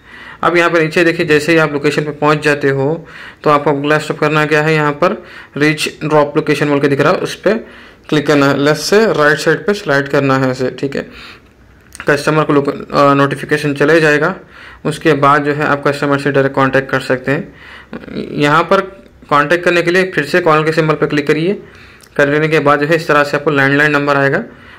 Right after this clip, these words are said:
उसी से जो है आपको customer से connect होगा call, ठीक है।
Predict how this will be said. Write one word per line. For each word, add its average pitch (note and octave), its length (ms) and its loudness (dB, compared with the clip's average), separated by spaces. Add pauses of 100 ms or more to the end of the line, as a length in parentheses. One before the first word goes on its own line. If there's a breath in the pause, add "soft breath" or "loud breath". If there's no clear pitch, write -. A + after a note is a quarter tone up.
(140 loud breath)
उसी D3 220 0
से D#3+ 160 0
जो D3+ 80 4
है D3 80 4
आपको D3 160 0
customer C#3 400 0
से - 120 -2
connect C#3 300 -4
होगा C3 140 2
call, B2+ 300 -4 (280)
ठीक - 140 -10
है। - 180 -8